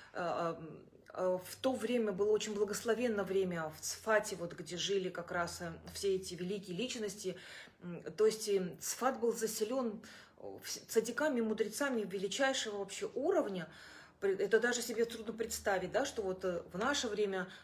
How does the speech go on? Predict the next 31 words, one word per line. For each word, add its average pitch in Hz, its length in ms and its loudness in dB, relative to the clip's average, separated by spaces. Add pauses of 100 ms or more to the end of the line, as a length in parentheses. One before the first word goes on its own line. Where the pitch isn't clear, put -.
нам 208 320 2
очень 220 280 2
сложно 240 440 2
найти 196 280 -2
какого-нибудь 180 680 -4
цадика. 170 560 -6 (560)
А 190 100 -2
в - 80 -6
то 302 180 4
время 254 340 4
это 196 180 2
были 214 260 4
большинство 220 840 4
вообще 180 360 0
просто 190 320 -6
мудрецы 185 500 -4
и 220 140 -2
цадиким. 185 760 -4 (400)
Э, 170 180 -2
то 190 80 -6
есть, 190 300 -6
э, 185 120 2 (380)
говорит 202 480 2
о 214 80 2
том, 208 300 0
о 196 80 -2
многом, 190 480 2
да, 254 120 4
вот 285 120 0
такое 170 460 0 (100)
положение. 170 540 -4